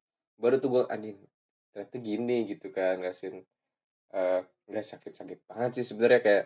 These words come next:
ya pokoknya tentang permasalahan percintaan tuh gue baru ngerasain kayak, "Oh, kayak gini nih, ternyata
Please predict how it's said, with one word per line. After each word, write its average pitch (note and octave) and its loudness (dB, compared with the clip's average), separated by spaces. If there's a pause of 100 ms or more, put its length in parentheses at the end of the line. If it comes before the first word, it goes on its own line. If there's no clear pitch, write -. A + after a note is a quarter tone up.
ya G2+ 0
pokoknya C3 2
tentang A#2+ 4
permasalahan A2 -2
percintaan A2+ 0
tuh C#3 0
gue C3+ 0
baru A2 6
ngerasain G#2 -2 (240)
kayak, G#2 -4 (340)
"Oh, A2+ -10
kayak F#2 -10
gini G#2+ -8
nih, A#2 -6
ternyata - 0